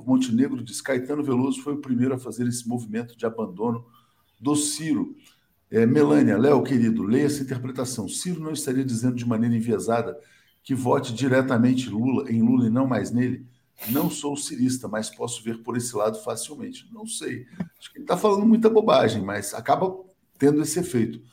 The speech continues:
É, Bruno Seron, sobre o Ciro, "Pior do que perder é perder sem honra."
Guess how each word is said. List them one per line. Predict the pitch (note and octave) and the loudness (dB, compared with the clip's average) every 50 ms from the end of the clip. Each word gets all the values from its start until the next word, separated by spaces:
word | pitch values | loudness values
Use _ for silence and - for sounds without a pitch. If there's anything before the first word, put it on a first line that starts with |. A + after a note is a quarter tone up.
| _ _ _ - - - _ _ _ | _ _ _ -20 -20 -20 _ _ _
É, | - A2+ B2 | 4 4 4
Bruno | A#2+ A#2 C3 D3 D#3+ - | 6 4 4 4 4 4
Seron, | E3+ - - D#3 C3 B2 A2 | 2 2 2 4 4 4 4
sobre | - - D#3+ D#3+ E3 D#3 | 2 0 -2 -4 -2 -4
o | |
Ciro, | - - - B2 - - | -4 -2 0 -2 -2 0
"Pior | - C3 C3 C3 C3+ | 0 2 4 4 4
do | C3+ C3 | 2 0
que | C3 C3+ | -2 -6
perder | - C#3 C#3 C3 A#2+ B2+ C#3 C#3+ | -6 -4 -4 -2 0 0 0 0
é | C#3 | 0
perder | - C#3+ C3+ A#2+ A#2 A#2+ B2 B2 | -2 -2 -4 -2 -2 -2 -2 -2
sem | B2 - - D3+ C#3 B2+ | -2 -6 -6 -2 0 0
honra." | A#2 A2 F#2+ F2+ F2 | 0 0 0 -4 -8